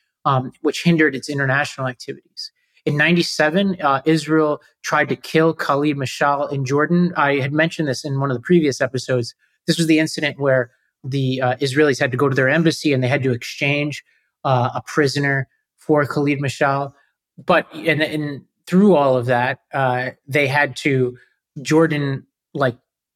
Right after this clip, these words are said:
pressured Israel to do that prisoner release. But in the aftermath of that, Jordan was also pressured to take action against Hamas. And they had to declare Hamas's presence in the country illegal. And, uh, Hamas had to relocate to Doha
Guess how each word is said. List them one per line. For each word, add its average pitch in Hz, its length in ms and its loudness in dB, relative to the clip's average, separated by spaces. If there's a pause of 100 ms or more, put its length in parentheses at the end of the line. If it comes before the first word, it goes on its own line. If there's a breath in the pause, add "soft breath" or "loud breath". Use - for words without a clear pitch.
pressured 135 640 0
Israel 135 440 0
to 135 140 -2
do 135 180 -2
that 123 300 -2
prisoner 151 440 0
release. 123 440 0 (320 soft breath)
But 190 320 2 (420)
in 160 100 2
the 160 180 -2
aftermath 165 680 0
of 127 80 2
that, 123 180 2
Jordan 156 360 4
was 127 140 -2
also 160 420 0
pressured 123 460 -2
to 120 80 -8
take 123 260 -4
action 120 300 -4
against 120 320 -6
Hamas. 123 460 -6 (320)
And 135 220 0
they 127 40 -2
had 147 140 -2
to 123 60 -6
declare 135 380 0
Hamas's 135 420 -4
presence 123 380 -2
in 127 60 -4
the 117 60 -4
country 127 340 -6
illegal. 131 600 0 (380)
And, 131 420 0 (300 soft breath)
uh, 123 120 0
Hamas 143 380 -2
had 139 160 2
to 131 100 2
relocate 131 640 0
to 131 100 -8
Doha 127 560 0